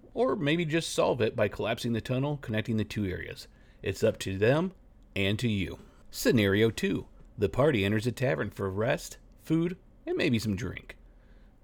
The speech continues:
The only empty tables are towards a dark corner of the room,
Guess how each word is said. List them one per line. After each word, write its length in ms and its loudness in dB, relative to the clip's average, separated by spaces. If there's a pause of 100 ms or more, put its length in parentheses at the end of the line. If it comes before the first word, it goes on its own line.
(140)
The 120 0
only 220 2
empty 220 2
tables 400 0
are 60 2
towards 340 -2
a 60 -2
dark 300 0
corner 300 0
of 80 2
the 80 0
room, 340 0